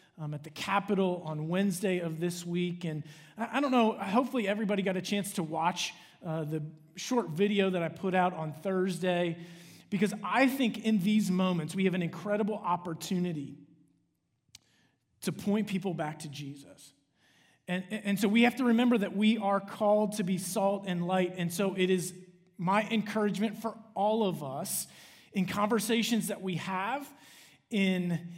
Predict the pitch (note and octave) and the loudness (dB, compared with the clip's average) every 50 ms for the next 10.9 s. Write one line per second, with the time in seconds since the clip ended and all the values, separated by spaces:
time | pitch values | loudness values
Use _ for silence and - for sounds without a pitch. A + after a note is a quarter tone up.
0 | - - - - A3 G#3+ G3+ G#3+ G3 G3+ A3 - - - - A3+ G#3+ G#3 G#3 - | -18 -8 0 2 4 4 4 4 2 0 0 0 -2 0 2 2 2 2 0 -4
1 | - G#3 F#3 E3+ F#3+ F#3+ F#3+ F#3+ F#3 F3+ E3 E3+ E3+ - - F#3 F#3 E3+ - G3 | -4 -2 -2 2 4 4 4 4 2 0 -4 -4 -4 -2 -2 -2 -2 -2 -2 -2
2 | F3+ F3+ F#3 G3 G3+ G#3 G#3 G#3+ A3 G#3 G#3+ - F3 F3 F#3+ F#3+ F#3 F#3+ F#3 F3+ | 0 2 2 2 4 4 4 4 4 4 0 -4 -4 -2 0 0 2 2 2 2
3 | F3+ F#3+ G#3 G#3+ G#3 - F#3 E3 E3 E3+ E3+ D#3 D#3+ E3+ G3+ G#3 G#3 G#3+ G#3 A3 | 4 4 4 4 4 4 2 0 -2 -4 -4 -4 -2 0 2 4 6 6 4 4
4 | G#3+ G#3 F#3+ F#3 - - F#3 D#3 D#3 F3 F#3 F3 F3 - G3 F#3+ F3 E3 F3+ F3+ | 2 -2 -6 -6 -6 -6 -8 -6 -4 -4 -6 -6 -4 -4 -2 -2 -2 -2 -2 -4
5 | E3 - D3 C3+ - - F#3+ G#3+ G#3 G#3+ G#3 - D#3 D3+ C#3+ C#3 - - - F#3 | -4 -8 -10 -10 -6 -2 0 2 4 4 2 2 -2 -4 -6 -8 -10 -10 -8 -8
6 | E3 E3+ - - - - G3+ G3+ G3 G3 G3 G3 G3 G3 F#3 - G3 F#3+ F#3 F3+ | -8 -8 -8 -12 -8 -4 -2 -2 -2 -2 -4 -4 -4 -4 -6 -4 -4 -4 -2 -2
7 | F3 E3+ D3+ E3 E3+ F3 E3+ D3+ E3+ D#3+ D3 C3+ C3 A#2+ - - - - - - | -4 -6 -6 -6 -6 -6 -4 -4 -6 -6 -6 -8 -12 -14 -16 -20 -20 -20 -20 -14
8 | - E3 D#3+ - F#3+ E3+ F3 F#3 F3 E3+ E3+ F3 E3+ F3 - - G#3+ F#3+ G3 F#3+ | -8 -6 -4 -2 0 0 0 2 2 2 2 0 0 -4 -6 -4 -4 -2 -2 -2
9 | F3+ F#3+ G3 E3+ D#3 D3 C#3+ - - - - - _ - D#3+ D3 C#3+ D3 C#3+ C3+ | -4 -4 -6 -6 -6 -6 -8 -12 -18 -20 -20 -20 _ -10 -8 -6 -6 -6 -6 -4
10 | F3+ F3+ F#3 F#3+ D#3+ D#3+ D#3+ D3 E3+ D#3+ D#3 E3 D#3+ E3 D#3+ - E3 | -4 -2 -2 -2 -4 -6 -8 -6 -8 -6 -6 -4 -6 -6 -6 -8 -12